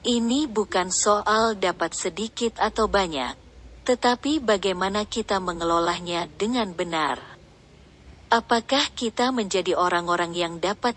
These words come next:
dipercayai olehnya? Marilah kita kerjakan dengan sungguh-sungguh apa yang sudah Tuhan percayakan kepada kita. Jika tidak,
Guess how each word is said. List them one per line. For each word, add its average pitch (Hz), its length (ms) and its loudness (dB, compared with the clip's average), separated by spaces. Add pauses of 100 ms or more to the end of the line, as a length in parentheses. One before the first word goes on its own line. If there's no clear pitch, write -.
dipercayai 190 800 0
olehnya? 151 800 -2 (480)
Marilah 240 640 4
kita 220 320 -2
kerjakan 214 720 0
dengan 175 320 -2
sungguh-sungguh 240 800 0
apa 220 320 2
yang 165 240 -2
sudah 262 400 0
Tuhan 208 400 0
percayakan 175 880 -2
kepada 220 560 0
kita. 135 480 -2 (1120)
Jika 254 480 0
tidak, 165 640 -4